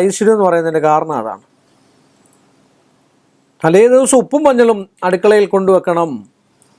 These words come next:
ഉപ്പെന്ന് പറഞ്ഞാൽ എല്ലാത്തിനെയും നശിപ്പിച്ച് കളയുന്ന ഒരു സാധനവും ദ്രവിപ്പിച്ച് കളയുന്ന ഒരു സാധനവും, മഞ്ഞളെന്ന് പറയുന്നത് അവിടെ ഏത് വിഷാംശം ഉണ്ടോ അത് മാറ്റുന്ന സാധനമാണ്. അപ്പോൾ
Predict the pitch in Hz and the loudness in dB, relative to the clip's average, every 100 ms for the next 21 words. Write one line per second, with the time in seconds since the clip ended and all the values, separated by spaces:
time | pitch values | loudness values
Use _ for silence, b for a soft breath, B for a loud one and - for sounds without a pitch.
0 | _ _ _ _ _ _ _ - 139 233 | _ _ _ _ _ _ _ -6 0 2
1 | 240 233 226 220 196 220 214 233 240 214 | 2 2 0 0 0 -2 0 0 0 -2
2 | - 196 214 233 220 220 214 185 190 165 | -6 -10 -2 2 2 2 0 0 0 0
3 | 165 175 156 127 165 196 220 240 226 240 | 0 0 -2 -4 0 0 2 -2 0 2
4 | 208 196 185 175 165 156 175 156 110 _ | 2 0 -4 -2 -2 0 -2 -2 -6 _
5 | _ b b b b _ 180 220 262 240 | _ b b b b _ 0 2 2 2
6 | 233 233 226 214 196 233 269 254 254 240 | 2 2 0 0 0 0 -2 0 0 -2
7 | 233 240 220 226 208 196 196 214 202 185 | -2 -2 -2 -2 0 -2 -2 -8 -4 -2
8 | 170 156 123 92 - _ _ _ _ _ | -2 -4 -8 -10 -16 _ _ _ _ _
9 | _ _ _ _ _ _ _ _ _ _ | _ _ _ _ _ _ _ _ _ _
10 | _ _ _ _ _ _ 156 | _ _ _ _ _ _ 0